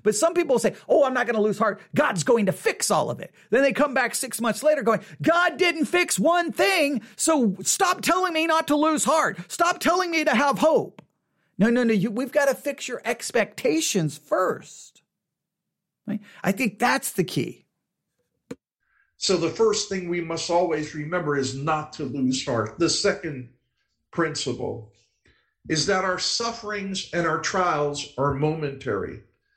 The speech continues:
Speaker 2: Now listen, trials are designed by God to strengthen the believer, to grow in faith through the delivering power of God.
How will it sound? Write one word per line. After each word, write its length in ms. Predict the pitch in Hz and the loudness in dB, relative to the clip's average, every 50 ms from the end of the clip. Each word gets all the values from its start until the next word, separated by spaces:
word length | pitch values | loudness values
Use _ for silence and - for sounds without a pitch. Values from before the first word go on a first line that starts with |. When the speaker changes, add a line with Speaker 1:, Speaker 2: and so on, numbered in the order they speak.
| _ _ _ _ _ _ - | _ _ _ _ _ _ -4
Speaker 2:
Now 100 | 202 196 | -2 0
listen, 500 | 202 202 220 208 - - 175 131 131 151 | 2 2 2 0 0 0 -4 -6 -6 -8
trials 600 | 151 - - 247 247 233 240 247 233 220 214 208 | -8 -6 -2 -2 0 0 0 0 0 -2 -2 -2
are 160 | 185 170 170 147 | -4 -4 -4 -4
designed 760 | 135 151 147 131 123 - - 165 185 214 226 226 220 185 | -4 -4 -2 -2 -2 -2 -2 -2 0 0 -2 -2 -4 -6
by 240 | 143 123 113 107 104 | -6 -6 -6 -6 -8
God 400 | 98 113 117 107 110 202 - - - - _ - _ _ - | -6 -6 -4 -2 -2 -2 -4 -6 -10 -18 _ -20 _ _ -2
to 140 | 226 220 | 0 2
strengthen 760 | - - - - - 180 202 226 240 254 - - 202 196 175 151 | 2 0 -2 -4 -6 -4 -2 -2 0 -2 -2 -2 -4 -6 -4 -6
the 120 | 143 131 | -6 -8
believer, 500 | 123 123 120 127 131 131 135 135 151 147 | -6 -6 -2 0 2 2 2 2 2 0
to 100 | 147 147 | 0 -2
grow 460 | 147 139 143 156 180 202 226 262 254 | -2 -2 0 0 2 2 2 0 -2
in 160 | 233 214 196 | -4 -6 -8
faith 560 | - - - 123 117 110 117 143 143 - - _ _ _ _ _ - - - - _ _ _ _ _ _ _ _ _ _ _ _ - | -12 -10 -8 -6 -4 -4 -4 -6 -10 -14 -18 _ _ _ _ _ -20 -20 -20 -20 _ _ _ _ _ _ _ _ _ _ _ _ -4
through 340 | 170 175 202 214 233 240 220 | 0 0 2 2 0 0 -2
the 240 | 190 175 147 131 | -2 -2 -4 -4
delivering 960 | - 151 143 135 147 160 165 185 196 175 170 190 202 202 196 196 196 190 190 - | -6 -8 -8 -8 -6 -4 -2 -2 -2 -2 -4 -6 -6 -6 -6 -8 -10 -12 -14 -12
power 640 | - 165 165 160 156 160 160 156 170 160 160 - _ - | -8 -4 -2 -2 0 0 0 -2 -4 -6 -10 -14 _ -8
of 220 | - 113 107 98 | -6 -6 -4 -2
God. 460 | - 139 139 147 139 127 117 - - | -2 0 0 0 0 -2 -4 -6 -10